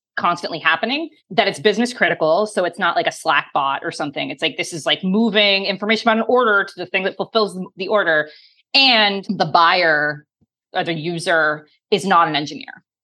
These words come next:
So, like, they wanna be able to just go in on their own, maybe have a couple questions, but, like, make some selections, turn it on, and, like, they're done.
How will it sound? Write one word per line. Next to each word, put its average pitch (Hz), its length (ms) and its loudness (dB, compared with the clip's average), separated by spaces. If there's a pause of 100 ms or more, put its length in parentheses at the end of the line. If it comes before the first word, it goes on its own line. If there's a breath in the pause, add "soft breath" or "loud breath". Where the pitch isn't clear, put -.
(120)
So, 196 200 2
like, 160 300 2
they 202 160 4
wanna 226 160 4
be 214 80 4
able 202 120 0
to 196 100 -8
just 165 240 -10
go 190 200 4
in 247 80 2
on 262 140 2
their 285 160 0
own, 247 260 2
maybe 208 260 0
have 196 220 2 (120)
a 185 60 -6
couple 240 220 0
questions, 208 460 -2
but, - 80 -10
like, 160 160 0
make 196 160 2
some 233 140 0
selections, 196 580 0
turn 202 260 -2
it 196 100 0
on, 160 380 2
and, 160 220 -6
like, 147 320 -6 (160)
they're 190 100 2
done. 151 300 -10